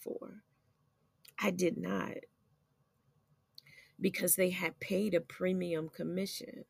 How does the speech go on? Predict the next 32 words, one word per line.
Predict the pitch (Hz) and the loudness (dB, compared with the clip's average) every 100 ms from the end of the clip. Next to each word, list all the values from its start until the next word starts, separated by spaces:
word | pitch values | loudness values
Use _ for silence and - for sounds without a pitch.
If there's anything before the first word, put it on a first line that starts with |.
| _ | _
right? | - - - 196 - _ _ _ _ _ _ _ | -6 -4 -4 -6 -12 _ _ _ _ _ _ _
And | 185 | 4
so | - 180 | 8 8
this | 175 185 - | 6 4 4
was | 185 185 | 4 2
a | 170 | 6
service | - 185 190 190 165 - | 6 6 2 4 4 4
that | - 175 | 2 -4
I | 165 | 0
was | 160 156 - | 6 6 4
offering | 151 170 196 170 165 170 | 0 0 0 0 0 0
them | 165 151 147 - - _ _ _ _ _ - | -2 -4 -4 -8 -14 _ _ _ _ _ -4
for | 214 202 | 0 2
as | 185 - | 6 6
long | 170 175 180 190 | 6 6 4 4
as | 185 170 - 175 | 2 2 0 -2
I | |
was | 170 175 165 | 0 0 0
a | |
real | 160 165 | 0 -2
estate | 165 - 170 160 | 2 2 2 2
agent | 156 156 156 147 | 2 2 -2 -2
and | 151 | -2
as | 151 147 160 | -2 -2 0
long | 156 165 | -2 -2
as | 165 | -4
they | - - | -4 -4
lived | 156 156 165 160 160 | -2 2 2 2 -2
in | - | -4
that | - - - | -4 -6 -8
particular | - - - - - | -6 -6 -6 -10 -10
property. | 190 - - - - - | -10 -8 -8 -8 -14 -20